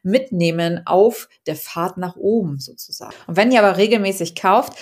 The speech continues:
dann betrifft euch das nicht so stark, da ihr in fallende und steigende Kurse wirklich dann investiert. Und da sind wir halt auch mit, ähm, Krypto Crew genau jetzt halt auch an den Markt gegangen. Wir sind ja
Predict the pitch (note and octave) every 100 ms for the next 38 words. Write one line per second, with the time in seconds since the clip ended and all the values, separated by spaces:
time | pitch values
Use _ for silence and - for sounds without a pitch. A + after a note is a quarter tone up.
0 | - G3 A3+ A3+ - A3+ G3 F3 D#3+ F#3+
1 | A3+ A3+ - G3 G3 G3+ F#3+ G3 G3 F#3
2 | D#3+ - E3+ E3+ F3+ F3+ E3 - - D#3
3 | F3 F3 E3 E3+ E3+ D#3+ D#3+ C3+ C#3 D3
4 | - D3 - E3 F3 - - - - -
5 | - - - - E3 D#3 E3 F#3 F#3 F3+
6 | E3 D#3+ D3+ D#3 D#3 D#3 D3+ - - C#3
7 | C#3 D3 - - G3+ - G3+ F3 E3 D#3
8 | D#3 D#3+ E3+ F#3+ E3 D#3+ - D3 D3 D3+
9 | A3 G#3 G3 F#3+ F3 D3+ F3 F3 D#3+